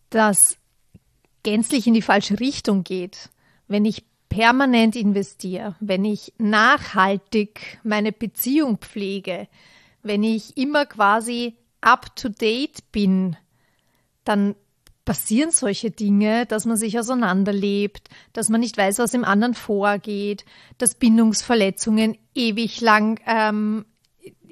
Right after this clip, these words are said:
in einem bestehen bleiben, dann passiert das alles weniger oder gar nicht. Dann kann ich das aufarbeiten, dann kann ich immer dranbleiben. Und viele sagen dann, "Na ja,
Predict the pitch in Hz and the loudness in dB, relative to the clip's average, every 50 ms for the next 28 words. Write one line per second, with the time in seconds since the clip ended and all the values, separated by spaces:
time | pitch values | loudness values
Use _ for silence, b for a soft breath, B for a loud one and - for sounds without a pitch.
0 | - - - 226 240 226 214 208 214 226 226 233 220 220 - 233 - - - 214 | -10 -4 0 2 2 4 4 4 4 2 2 0 0 0 0 0 0 0 0 -2
1 | 202 208 208 214 202 214 196 190 196 196 196 202 B B B B - - 208 170 | -2 0 -2 0 0 2 2 2 4 2 0 -2 B B B B -6 -4 -2 0
2 | 226 202 - - - 320 - - 339 - - - 190 190 190 190 185 - - - | 0 -2 -2 -2 -2 -2 -2 -2 -4 -4 0 0 0 0 0 -2 -4 -4 -8 -10
3 | _ _ _ _ _ _ 208 190 226 214 202 202 208 - 214 196 175 196 196 196 | _ _ _ _ _ _ -4 0 2 2 2 2 2 2 0 0 0 0 -2 -2
4 | - - 208 220 262 320 320 254 185 170 - - - - - 208 196 190 214 202 | -2 -4 -4 -4 -4 -2 -2 -2 -2 -2 -4 -10 -12 -6 -4 -2 -2 0 0 -2
5 | 233 208 - 233 180 - - 214 214 240 254 - 285 240 - 202 185 - - 208 | -2 -4 -4 -6 -6 -4 -2 0 0 0 0 0 -2 0 0 -2 -2 -2 -4 -4
6 | 214 202 220 208 233 196 208 220 240 233 - - 196 208 277 311 320 - 202 180 | -4 -4 -2 -4 -2 -2 -2 -2 -2 -2 -2 -4 -4 -4 -4 -4 -2 -2 0 0
7 | 190 196 180 190 190 B B B B B B B B B B B B - 233 208 | 0 -2 -2 -4 -4 B B B B B B B B B B B B 0 0 0
8 | - 233 214 - _ - - - 196 - - 226 202 220 196 208 190 190 175 - | 0 -2 -6 -10 _ -16 -16 -16 -6 0 2 2 4 4 4 2 0 0 -2 -6
9 | 180 175 170 180 185 196 196 196 | -8 -8 -6 -6 -6 -6 -8 -8